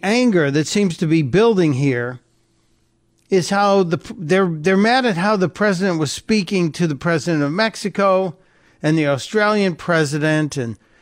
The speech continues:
the fact that it was frank and unfiltered and not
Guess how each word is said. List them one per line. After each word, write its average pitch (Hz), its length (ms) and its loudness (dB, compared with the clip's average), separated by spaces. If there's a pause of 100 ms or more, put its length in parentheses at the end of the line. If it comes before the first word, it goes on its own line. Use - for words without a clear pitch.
(100)
the 139 100 -6
fact 196 300 -2
that 180 120 2
it 160 80 -2
was 156 140 -4
frank 185 500 -2
and 147 120 0
unfiltered 175 800 0
and 143 160 2
not 170 320 -2